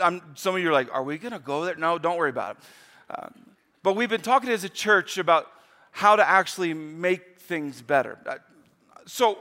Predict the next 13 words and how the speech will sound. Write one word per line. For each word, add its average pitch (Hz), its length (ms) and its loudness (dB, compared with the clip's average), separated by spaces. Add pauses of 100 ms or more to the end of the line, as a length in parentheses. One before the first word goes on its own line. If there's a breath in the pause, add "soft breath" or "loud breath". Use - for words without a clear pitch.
(600)
I 262 100 4
wanna 302 140 6
tell 214 180 2
a 175 40 -4
story 185 340 0
right 151 140 6
off 135 100 2
the 135 60 -16
bat 127 300 0 (880)
as 175 160 2
we 160 80 -4
go 120 140 -6
there. - 160 -14